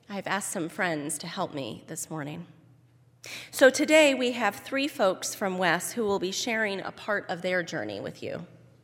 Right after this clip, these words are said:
None of them has the answers, but they're all keeping on with the struggle, and they're all in different places in that journey, having traveled it in different ways over different years. I also want to recommend some reading to you, whether you are a parent of a child or have children in your lives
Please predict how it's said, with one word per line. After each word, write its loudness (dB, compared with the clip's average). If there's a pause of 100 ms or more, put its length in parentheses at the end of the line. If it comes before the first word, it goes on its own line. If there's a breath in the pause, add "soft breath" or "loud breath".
(520 loud breath)
None 6
of 2
them 6
has 2
the 2
answers, 2
but 2
they're 6
all 12
keeping 0
on 6
with 2
the -8
struggle, 0 (580 loud breath)
and 2
they're 6
all 10
in 4
different 2
places 0
in 0
that 0
journey, 0
having 4
traveled 2
it 0
in 0
different -2
ways 2
over -4
different -4
years. -2 (1200 loud breath)
I 8
also 10
want 8
to -2
recommend 4
some 0
reading 0
to -2
you, 0
whether 4
you 0
are 6
a 4
parent 0
of -2
a -2
child -2
or 0
have -4
children -2
in -4
your -2
lives -2